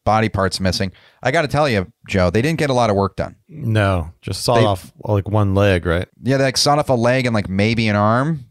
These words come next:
Speaker 1: There's three of these guys, and they, that's all the work they got then? They just passed out immediately?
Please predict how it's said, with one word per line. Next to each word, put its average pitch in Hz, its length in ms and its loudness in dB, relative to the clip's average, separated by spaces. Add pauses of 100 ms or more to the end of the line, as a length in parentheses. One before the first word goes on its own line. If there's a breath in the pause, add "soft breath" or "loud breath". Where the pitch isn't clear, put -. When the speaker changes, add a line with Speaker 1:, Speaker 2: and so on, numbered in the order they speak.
Speaker 1:
There's 107 240 -2
three 196 320 0
of 147 80 -2
these 85 260 -2 (160)
guys, - 640 -4 (380)
and 104 120 0
they, 107 280 2
that's 110 180 -2
all 123 160 2
the 117 80 -2
work 123 220 0
they 139 100 -2
got 160 140 -2
then? 165 120 -2
They 107 100 0
just - 160 -8
passed 98 340 -2
out 92 100 2
immediately? 98 320 -4